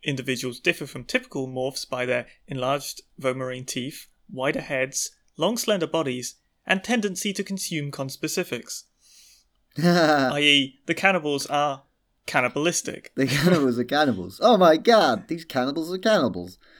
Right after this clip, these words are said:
Speaker 2: Terrifying. And where is this? In North Dakota, U S A. So if you're
Speaker 1: Yes.
Speaker 2: a barred salamander in North Dakota, U S A, that's where you gotta be watching out.
Speaker 1: Yeah,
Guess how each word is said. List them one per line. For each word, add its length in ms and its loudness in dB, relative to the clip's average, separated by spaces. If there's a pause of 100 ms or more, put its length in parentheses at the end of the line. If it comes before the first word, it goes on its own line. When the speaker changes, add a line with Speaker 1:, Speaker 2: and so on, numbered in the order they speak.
(960)
Speaker 2:
Terrifying. 720 -2
And 100 -2
where 200 4
is 120 0
this? 240 -2
In 200 -4
North 240 -6
Dakota, 420 -2
U 180 2
S 160 -6
A. 300 -4 (160)
So 140 -6
if 180 -4
you're 260 2
Speaker 1:
Yes. 720 0
Speaker 2:
a 160 -2
barred 200 2
salamander 500 -4
in 100 -6
North 220 -6
Dakota, 380 -8
U 120 -6
S 140 -12
A, 220 -6 (180)
that's 180 -10
where 120 -4
you 60 -4
gotta 120 -6
be 80 -6
watching 340 -8
out. 200 -8 (2000)
Speaker 1:
Yeah, 300 0